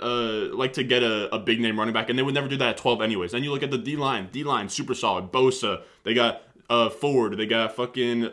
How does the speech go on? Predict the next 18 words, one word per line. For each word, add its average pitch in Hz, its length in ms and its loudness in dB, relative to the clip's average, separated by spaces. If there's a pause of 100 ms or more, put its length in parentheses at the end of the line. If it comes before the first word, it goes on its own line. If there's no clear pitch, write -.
Javon 127 380 4
Kinlaw, 123 420 0 (160)
Fred 139 220 2
Warner 135 320 2
at 120 80 0
linebacker. 113 580 -2
They're, 170 300 0 (500)
everything 208 380 0
is, - 420 0
is 127 240 -2
sick. - 480 -4
Besides, 151 380 2
maybe 170 500 -2
you 180 220 -2
could 170 160 0
make 160 160 -4
the 147 80 -8
case, 147 440 -8